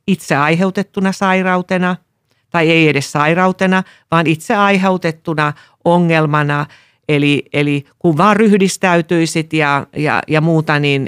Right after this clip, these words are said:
niin tuota, siitä selviät. Ja, ja, ja saatetaan esimerkiksi korvaushoitoja, erilaisia hoitomuotoja kovastikin arvostella ja,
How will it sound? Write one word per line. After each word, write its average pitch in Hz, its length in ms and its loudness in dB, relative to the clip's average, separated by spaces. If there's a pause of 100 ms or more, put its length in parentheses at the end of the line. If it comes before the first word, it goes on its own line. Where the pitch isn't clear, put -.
niin 135 260 -4
tuota, 135 460 -4 (260)
siitä 156 320 2
selviät. 139 720 0
Ja, 131 220 -2 (420)
ja, 143 260 0
ja 147 120 0
saatetaan 160 540 0
esimerkiksi 160 360 -4
korvaushoitoja, 170 1120 0
erilaisia 156 380 -2
hoitomuotoja 143 1000 -2 (340)
kovastikin 147 640 -2
arvostella 131 720 -4
ja, 123 240 -2